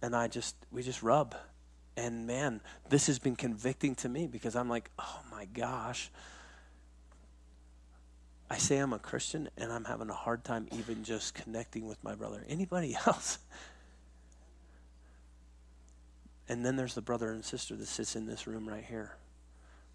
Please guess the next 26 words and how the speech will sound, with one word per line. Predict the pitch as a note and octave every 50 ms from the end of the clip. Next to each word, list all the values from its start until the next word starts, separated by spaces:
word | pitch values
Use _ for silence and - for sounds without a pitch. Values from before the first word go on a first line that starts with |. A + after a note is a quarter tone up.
| - - -
We've | C3+ B2+
been | B2+ A#2
talking | - - - A#2+ A#2 - A#2+
about | G#2+ A2 A2 -
the | A#2
importance | A2+ G2+ - - - A#2+ A2+ - G#2+ -
of | A2 -
community, | - - A2+ A2+ A2+ A#2 A#2 A2+ A2 A2+ A2+ G#2+ - - - -
the | - B2
importance | G#2+ - - - B2+ - - B2 -
of | A#2 A#2
living | A#2 A#2+ A2+ A#2 A#2 A2+
life | A2+ A2+ A2 - -
together, | A#2+ G#2+ G#2+ G#2+ A2+ G#2+
the | G#2+ A2 A2+
importance | G#2+ G2+ - - - B2+ B2+ A#2 B2+ A2+ -
of | A2+ G#2 A2
engaging | A#2 A2+ G#2+ - A#2 A#2 A#2+ A#2 B2 A#2+ A2+
not | A#2 B2+
only | B2 A2+ A2+ A2
with | G#2+ G#2 -
God, | - A#2 A2 A2+ A2+ B2
but | B2 A2+ -
with | G2+ A#2 A2+ -
one | A#2 F#2+ G#2+ A2+ A#2 A2+
another. | A2+ A2+ A2+ A2+ A#2 A2+ G#2+ G2+